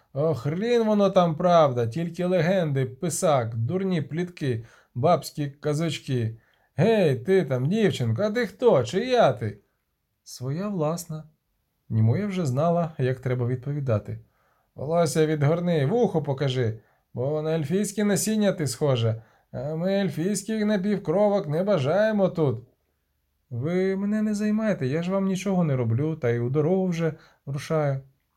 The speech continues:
"Ха, і куди це ти?" "До Доріана". Німоя навчилася також завжди називати тільки наступний етап і ніколи-ніколи не видавати кінцеву мету подорожі,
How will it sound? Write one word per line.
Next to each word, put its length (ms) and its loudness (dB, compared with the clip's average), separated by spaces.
"Ха, 400 2
і 140 2
куди 380 2
це 180 0
ти?" 300 -2
"До 440 0
Доріана". 600 0
Німоя 360 2
навчилася 560 0
також 340 -2
завжди 420 0
називати 500 0
тільки 340 -6
наступний 600 -2
етап 400 0
і 220 0
ніколи-ніколи 1040 -2
не 140 0
видавати 480 2
кінцеву 500 -2
мету 280 0
подорожі, 600 -4